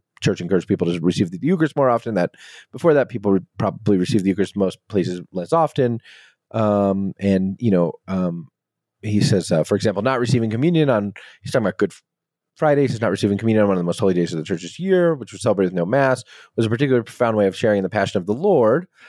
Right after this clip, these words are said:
And then he says, I, he uses that as an analogy. He says, "I think that as a Eucharistic fast of this kind, if it were deliberate and experienced as a deprivation, could even today be properly significant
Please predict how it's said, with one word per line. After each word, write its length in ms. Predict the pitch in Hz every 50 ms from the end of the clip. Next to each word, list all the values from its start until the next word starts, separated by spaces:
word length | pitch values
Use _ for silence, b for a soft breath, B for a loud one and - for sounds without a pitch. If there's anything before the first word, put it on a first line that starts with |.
| b b b b _ -
And 180 | 113 117 117
then 80 | 123 127
he 80 | 127
says, 180 | - - 120 113
I, 180 | 123 113 117 -
he 220 | 117 110 113 113 -
uses 440 | - 117 113 120 127 135 127 127 107
that 140 | 117 110 107 107
as 100 | 101 110
an 100 | 107 110
analogy. 380 | 120 135 147 156 131 107 110
He 60 | 107
says, 240 | 107 107 113 107 -
"I 160 | - - 123
think 160 | - 180 180 -
that 100 | 170 131
as 160 | 117 107 113 -
a 80 | - 123
Eucharistic 480 | 120 143 190 - - 139 - - 107 -
fast 320 | - 180 196 185 - -
of 80 | 110 98
this 160 | 107 101 -
kind, 380 | - - 220 160 120 120 127 B B B B B B -
if 100 | 143 131
it 60 | 156
were 100 | 143 127
deliberate 420 | 117 127 143 208 208 143 131 120
and 120 | 123 117 117
experienced 420 | 113 - - 156 160 165 151 120
as 100 | 123 110
a 60 | 113
deprivation, 580 | 101 113 110 107 110 107 151 180 196 - - 113
could 120 | - - 123
even 260 | - 160 180 185 226
today 200 | 202 - 156 131
be 120 | 123 123
properly 440 | 123 - - 120 117 - 147 139 143
significant 500 | - - 139 113 101 87 101 98 110 -